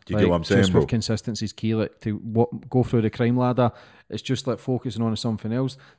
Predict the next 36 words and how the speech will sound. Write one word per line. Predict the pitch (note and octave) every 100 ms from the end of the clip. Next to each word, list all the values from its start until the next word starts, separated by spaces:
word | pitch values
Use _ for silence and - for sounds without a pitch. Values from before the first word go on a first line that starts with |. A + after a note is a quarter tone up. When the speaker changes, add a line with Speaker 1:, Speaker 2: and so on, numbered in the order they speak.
| -
Speaker 2:
The | A#2
tools | - D3+ E3
and | D#3
techniques | D3+ B2+ A#2 B2
are |
the | G#2+
exact | G2+ G#2+ A2+
same. | - B2+ D#3 C#3+ -
Speaker 1:
Yeah, | F2 E2+
Speaker 2:
It's | -
just | D3 F2
Speaker 1:
yeah. |
Speaker 2:
consistency | C3+ A2+ B2+ - C3+ B2 A#2
to | A2
keep | B2+ -
raising | A#2 A2
the | G#2+
bar | G2+ A2
and | G#2+
keep | - A#2
pushing | - A2 A2
and | G#2
keep | B2
believing, | - G#2 A#2 C3
which | A#2+ -
is | A2+
key | - B2+ C#3 C#3 -
to | A2
believe. | A2 A#2 C3 - _ _ _ _ _
Speaker 1:
Exactly, | D#2+ D2 F#2 F#2 F2
Speaker 2:
That's | D#2+
Speaker 1:
bro. | D#2
Speaker 2:
the |
main | A#2+ A#2+
key. | A2+ B2 C3+
So | C3+ C3+ A#2